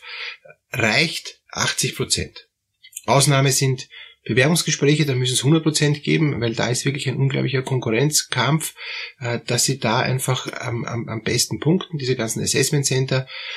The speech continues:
und, und Einstiegstests und so weiter, das ist sicher etwas, wo, ähm, wo man einfach eine, in, in, in einer Ausnahmesituation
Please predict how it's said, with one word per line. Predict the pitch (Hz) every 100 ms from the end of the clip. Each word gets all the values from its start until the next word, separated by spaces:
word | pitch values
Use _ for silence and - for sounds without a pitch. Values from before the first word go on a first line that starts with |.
| -
und, | - 117 120 113
und | 117 123
Einstiegstests | 120 131 143 - - 123 131 -
und | 127
so | 123
weiter, | 120
das | - 127 -
ist | 135
sicher | 151 135 135
etwas, | - - 131 -
wo, | 123 127 123 - - - - -
ähm, | 117 113 - - - - - - 131
wo | 127
man | 123 123 - -
einfach | 113 117 120 123
eine, | 120 120 104
in, | 123 113 82 71 76 60 92 65
in, | 104
in | 110 127
einer | 127 -
Ausnahmesituation | 120 131 135 - 139 131 127 131 -